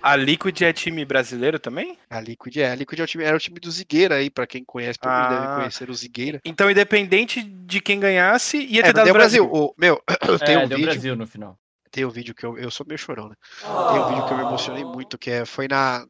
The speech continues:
Speaker 2: na semifinal, que o, onde tinha ainda um time americano e o Meligeni tava narrando. Meligeni, pra quem não sabe, é o narrador, um dos melhores narradores aí de esportes.
Speaker 1: Uhum.
Speaker 2: Ele
Speaker 3: Tenista,
Speaker 2: narrou
Speaker 3: né? Esse tenista?
Speaker 2: É?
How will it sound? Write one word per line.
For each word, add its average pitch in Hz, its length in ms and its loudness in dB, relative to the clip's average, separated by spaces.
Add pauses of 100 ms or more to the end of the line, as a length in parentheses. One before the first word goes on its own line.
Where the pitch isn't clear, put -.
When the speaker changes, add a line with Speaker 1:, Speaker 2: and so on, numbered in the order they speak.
Speaker 2:
na 127 120 -8
semifinal, 170 1040 0
que 135 120 -6
o, 135 360 -4
onde 165 320 -6
tinha 196 320 -2
ainda 185 200 0
um 165 60 -4
time 170 260 -6
americano 156 640 -4
e 147 120 -4
o 143 60 -4
Meligeni 139 520 -6
tava 135 260 0
narrando. 135 560 -2 (160)
Meligeni, 123 300 -10
pra 113 140 -10
quem 120 80 -12
não 190 80 -16
sabe, 123 260 -8
é 117 40 -6
o 117 40 -8
narrador, 120 640 -6
um 127 120 -20
dos 117 140 -20
melhores 120 300 -8
narradores 117 440 -10
aí 113 140 -12
de 110 80 -18
esportes. 120 500 -14 (460)
Speaker 1:
Uhum. 151 60 -20
Speaker 2:
Ele 156 120 -20 (200)
Speaker 3:
Tenista, 147 80 4
Speaker 2:
narrou 135 260 4
Speaker 3:
né? 131 220 0
Esse 127 120 -8
tenista? 131 420 -8 (840)
Speaker 2:
É? - 140 -12